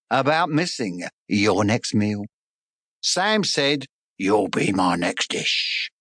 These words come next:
I eat mammals as well as fish." "Dream on," said Dolphin, "but you're not free, you're trapped. Compliments of me." Finally, Sam escaped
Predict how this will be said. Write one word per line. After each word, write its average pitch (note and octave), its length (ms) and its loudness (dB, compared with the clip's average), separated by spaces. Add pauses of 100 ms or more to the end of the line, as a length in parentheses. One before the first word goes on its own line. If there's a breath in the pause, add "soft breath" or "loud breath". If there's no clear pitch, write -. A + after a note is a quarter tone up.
(180)
I E3+ 180 2
eat F#3+ 200 -2
mammals C3 640 0 (160)
as B2+ 260 2
well C3+ 280 4
as B2 160 0
fish." - 600 -10 (420)
"Dream D4 360 4
on," F3 400 2
said - 380 -12
Dolphin, F#2 520 -10 (220)
"but E3 200 0
you're B3+ 240 4
not G#3 220 0
free, F3+ 440 2
you're F#3+ 280 0 (140)
trapped. C#3+ 460 -2 (180)
Compliments F3 680 2
of G#3+ 120 2
me." D3 460 0 (920)
Finally, A2+ 400 2
Sam A#2 420 2
escaped - 680 -2